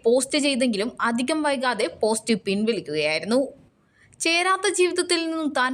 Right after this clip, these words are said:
പിൻവാങ്ങുകയാണെന്ന് അറിയിച്ചുകൊണ്ടായിരുന്നു താരത്തിൻ്റെ പോസ്റ്റ്. ലക്ഷ്മിപ്രിയ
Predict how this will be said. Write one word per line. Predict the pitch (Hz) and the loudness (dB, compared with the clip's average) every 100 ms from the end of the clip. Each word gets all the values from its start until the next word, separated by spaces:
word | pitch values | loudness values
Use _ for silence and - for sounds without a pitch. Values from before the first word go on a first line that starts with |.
| 262 | -2
പിൻവാങ്ങുകയാണെന്ന് | 240 247 277 294 294 285 269 262 226 226 240 - | 0 2 2 2 0 0 0 -2 -2 -6 -8 -6
അറിയിച്ചുകൊണ്ടായിരുന്നു | 208 214 247 254 294 247 240 190 175 262 240 | -4 -4 -4 0 0 2 0 -2 -2 -2 0
താരത്തിൻ്റെ | 196 196 190 156 160 | -2 -2 -4 -4 -2
പോസ്റ്റ്. | 165 185 - 240 254 - _ _ _ _ - | 0 0 0 -2 -4 -8 _ _ _ _ -4
ലക്ഷ്മിപ്രിയ | 320 320 - 381 370 370 | -2 -2 -2 -2 0 2